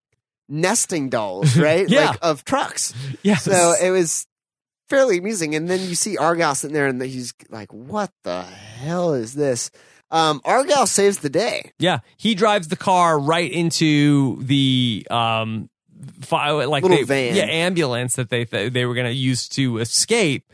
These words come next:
Speaker 2: Uh, and then he punches the other guy out with one shot.
Speaker 1: Right.
Speaker 2: Yeah.
Speaker 1: Exactly. So really good for Argyle.
Speaker 2: Um,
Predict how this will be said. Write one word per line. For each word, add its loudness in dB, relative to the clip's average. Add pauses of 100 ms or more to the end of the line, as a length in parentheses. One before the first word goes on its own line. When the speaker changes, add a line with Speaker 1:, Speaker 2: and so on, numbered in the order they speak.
(260)
Speaker 2:
Uh, 2
and 0
then 2
he 2
punches -2
the 2
other 2
guy 0
out 2
with -2
one 0
shot. 0 (440)
Speaker 1:
Right. -2 (380)
Speaker 2:
Yeah. -2 (160)
Speaker 1:
Exactly. -4 (260)
So 2
really 4
good 0
for -2
Argyle. -6
Speaker 2:
Um, 0